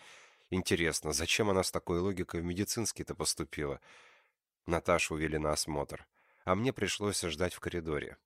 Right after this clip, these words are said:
Нет ничего страшнее томительного ожидания, когда все нервы на пределе, нечем себя занять, и остаётся лишь расхаживать из стороны в сторону.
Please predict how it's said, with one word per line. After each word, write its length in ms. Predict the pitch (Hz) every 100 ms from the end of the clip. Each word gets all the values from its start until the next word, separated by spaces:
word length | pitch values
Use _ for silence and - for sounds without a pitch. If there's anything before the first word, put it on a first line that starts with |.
| _ _ _ _ _ -
Нет 240 | 95 92
ничего 340 | 90 85 87 87
страшнее 560 | - 87 85 92 92
томительного 640 | - 76 82 - 78 76 76
ожидания, 680 | 73 76 87 80 76 71 -
когда 320 | 82 78 82
все 200 | - 80
нервы 360 | 76 90 80 78
на 80 |
пределе, 580 | 78 87 80 101 87 82 -
нечем 320 | 90 - 80
себя 320 | - 78 80
занять, 480 | 76 78 95 87 - - - -
и 80 | -
остаётся 520 | 101 - 113 120 -
лишь 200 | 101 98
расхаживать 720 | 95 101 - - 104 80 78 -
из 100 | -
стороны 400 | - 80 80 85
в 80 |
сторону. 520 | - - 80 69 58